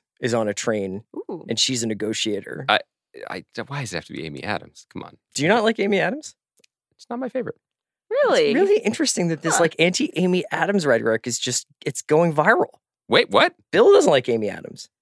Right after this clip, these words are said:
Speaker 3: It's not
Speaker 2: Who
Speaker 3: viral.
Speaker 2: doesn't
Speaker 3: You're
Speaker 2: like
Speaker 3: telling
Speaker 2: Amy?
Speaker 3: me this. I've never,
Speaker 1: Thanks
Speaker 3: I
Speaker 1: for
Speaker 3: don't
Speaker 1: listening
Speaker 3: dislike
Speaker 1: to
Speaker 3: her.
Speaker 1: Rewatchables.
Speaker 3: She's very good in, in, uh, uh,
Speaker 2: Arrival?
Speaker 3: sh-, uh, the Mu-,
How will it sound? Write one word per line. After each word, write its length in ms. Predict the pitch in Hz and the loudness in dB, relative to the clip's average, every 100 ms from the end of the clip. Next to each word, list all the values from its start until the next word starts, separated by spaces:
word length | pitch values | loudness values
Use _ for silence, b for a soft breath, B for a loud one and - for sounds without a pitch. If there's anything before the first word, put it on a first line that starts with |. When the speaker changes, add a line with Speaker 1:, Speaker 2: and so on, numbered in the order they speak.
| _ _ | _ _
Speaker 3:
It's 100 | - | 0
not 120 | 277 | 0
Speaker 2:
Who 60 | - | 4
Speaker 3:
viral. 120 | 180 277 | 6 6
Speaker 2:
doesn't 100 | 233 | 6
Speaker 3:
You're 100 | - | 4
Speaker 2:
like 80 | - | 4
Speaker 3:
telling 180 | 294 285 | 4 4
Speaker 2:
Amy? 40 | |
Speaker 3:
me 60 | 95 | 2
this. 180 | 85 - | 0 0
I've 120 | 160 | 2
never, 480 | 170 180 196 190 196 _ _ _ _ _ _ - | 4 4 4 2 -2 _ _ _ _ _ _ 0
Speaker 1:
Thanks 140 | 226 | 0
Speaker 3:
I 20 | |
Speaker 1:
for 40 | 135 | 2
Speaker 3:
don't 80 | |
Speaker 1:
listening 140 | 202 - | 0 4
Speaker 3:
dislike 160 | 180 196 | 4 2
Speaker 1:
to 60 | |
Speaker 3:
her. 60 | - | 0
Speaker 1:
Rewatchables. 460 | 143 - - - - | -2 -4 -10 -12 -6
Speaker 3:
She's 200 | - 127 | -4 4
very 200 | 151 156 | 6 6
good 200 | 143 147 | 6 4
in, 300 | 147 139 139 - | 4 0 -4 -4
in, 280 | 123 120 - | -2 -4 -4
uh, 120 | 104 - | -6 -4
uh, 140 | 104 104 | 0 0
Speaker 2:
Arrival? 340 | - - 302 - | 0 -6 -10 -10
Speaker 3:
sh-, 140 | - _ - | -20 _ -8
uh, 120 | 123 - | -6 -4
the 140 | 101 | -4
Mu-, 100 | 104 | -4